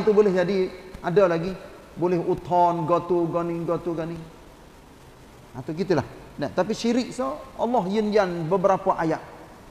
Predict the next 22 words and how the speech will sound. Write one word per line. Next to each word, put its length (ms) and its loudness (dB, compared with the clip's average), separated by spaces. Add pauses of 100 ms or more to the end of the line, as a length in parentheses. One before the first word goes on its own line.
(460)
"La 240 2
yaghfiru 480 0
an 80 -2
yushraka 560 -2
bih." 120 -4 (1500)
Allah 320 2
tidak 240 2
akan 280 -2 (120)
ampun 640 2 (800)
dosa 800 -2 (840)
orang 800 0
yang 200 -2
bersyirik. 400 -6 (1040)
Cer 280 4
tu. 100 -4 (760)
Dia 160 4
tu 160 2
hai 320 4
yinyan 400 2
dalam 240 2
Quran, 400 2
benda 320 0